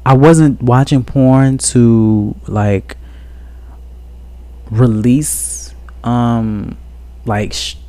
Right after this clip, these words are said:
uh, what, what am I trying to say? I wasn't watching porn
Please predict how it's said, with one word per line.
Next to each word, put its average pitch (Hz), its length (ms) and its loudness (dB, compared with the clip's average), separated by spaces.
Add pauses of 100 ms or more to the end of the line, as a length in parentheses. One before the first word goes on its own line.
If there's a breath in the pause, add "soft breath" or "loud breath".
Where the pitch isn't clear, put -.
uh, 147 60 -12
what, 180 480 -8
what 202 160 0
am 196 60 0
I 151 40 -2
trying 107 160 -4
to - 120 -6
say? - 20 -12 (320 loud breath)
I 120 120 -8
wasn't 147 380 -8
watching 131 400 -2
porn 113 760 0